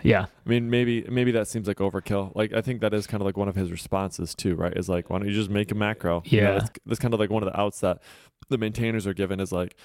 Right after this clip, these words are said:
Speaker 2: somebody wants to add this custom functionality and they're like, "Mm, no, we don't really wanna do that. You can, you can macro it y-, yourself though."
Speaker 1: Yeah.
Speaker 2: You know, which is a good out for them.
Speaker 1: Yeah.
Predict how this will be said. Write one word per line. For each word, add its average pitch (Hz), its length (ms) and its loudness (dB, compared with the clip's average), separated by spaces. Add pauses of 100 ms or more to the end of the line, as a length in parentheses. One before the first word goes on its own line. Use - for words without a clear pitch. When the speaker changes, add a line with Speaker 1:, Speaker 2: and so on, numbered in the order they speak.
(320)
Speaker 2:
somebody 127 220 2
wants 113 160 0
to - 100 -4
add 107 140 0
this 101 100 -4
custom 107 300 -2
functionality 101 580 0
and 92 100 -4
they're 95 80 0
like, 95 200 -4
"Mm, 143 400 0
no, 120 400 0
we 123 80 0
don't 107 100 0
really 98 140 0
wanna 98 220 0
do 101 180 2
that. 95 320 2
You 104 180 0
can, 98 240 0
you 104 140 -2
can 101 100 0
macro 131 320 0
it 127 100 0
y-, 101 120 -4
yourself 110 400 -2
though." 117 180 0
Speaker 1:
Yeah. 117 240 6
Speaker 2:
You 101 80 4
know, 101 100 2
which 117 200 -2
is 120 100 0
a 107 60 -2
good 110 180 2
out 98 240 0
for - 140 -8
them. 90 260 -4 (120)
Speaker 1:
Yeah. 98 240 0